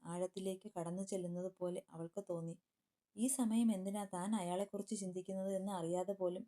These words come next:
അവൾ ആലോചിച്ചു. ആ ഒരുവന്റെ കണ്ണുകൾ അവളെ അസ്വസ്ഥപ്പെടുത്തുന്നതും അവൾ മനസ്സിലാക്കുന്നു. കുമാരന്റെ കാൽ തൊട്ട് അനുഗ്രഹം വാങ്ങി ലച്ചു അദ്ദേഹത്തിന്റെ അരികിലിരുന്നു. ആ അച്ഛന്റെ കണ്ണുകൾ നിറഞ്ഞിരിക്കുകയാണ്.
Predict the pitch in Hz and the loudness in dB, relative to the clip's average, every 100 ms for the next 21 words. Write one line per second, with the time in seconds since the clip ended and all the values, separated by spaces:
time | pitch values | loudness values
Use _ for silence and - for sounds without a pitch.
0 | - 175 185 165 165 170 170 - _ _ | -8 -4 -2 0 -2 -2 -6 -12 _ _
1 | _ _ - 208 247 240 214 214 240 226 | _ _ -10 0 4 4 4 2 2 2
2 | 190 196 196 180 233 202 185 175 - 220 | 0 -2 -2 -2 0 0 0 -2 0 0
3 | 285 277 190 185 190 - 165 190 208 165 | 2 0 0 -4 -4 -6 -4 -2 -2 0
4 | - 180 175 180 170 - _ _ _ _ | 0 0 -2 -6 -8 -10 _ _ _ _
5 | - 220 233 233 240 254 220 190 196 202 | -2 2 4 4 4 4 2 2 0 -4
6 | - - 175 175 185 208 196 180 185 196 | -6 -4 -4 0 0 0 -2 -2 -4 -2
7 | 175 170 214 180 170 180 190 202 208 180 | -2 -2 -6 -2 0 2 2 0 0 0
8 | 170 185 165 160 156 _ _ _ _ - | 0 0 0 -2 -8 _ _ _ _ -4
9 | 220 240 226 202 214 214 185 185 185 185 | 0 0 0 -2 -2 -2 -4 -4 -4 -2
10 | 165 190 208 175 190 185 170 165 | -2 0 0 -2 0 0 0 -4